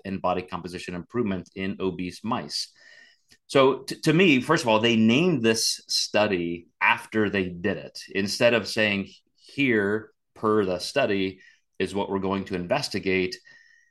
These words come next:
they did the study, found a couple things that maybe surprised them, and then they said, "Hey, what we're finding is that total calorie restriction matters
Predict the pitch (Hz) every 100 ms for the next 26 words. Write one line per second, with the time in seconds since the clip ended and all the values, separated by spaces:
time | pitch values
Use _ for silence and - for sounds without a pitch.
0 | _ 107 131 120 147 143 107 - 147 110
1 | 95 95 101 _ _ _ - 131 156 135
2 | 123 135 117 120 120 117 107 101 98 -
3 | _ - - 131 156 202 190 135 - -
4 | - 135 151 139 104 87 85 90 95 _
5 | _ 104 104 110 123 110 107 101 107 98
6 | 175 131 101 101 - _ _ _ - 147
7 | 123 113 135 170 143 104 101 101 104 104
8 | 98 104 - - - - 170 160 151 151
9 | - 131 127 131 127 113 104 101 - 131
10 | 127 - 98 95 98 104 104 101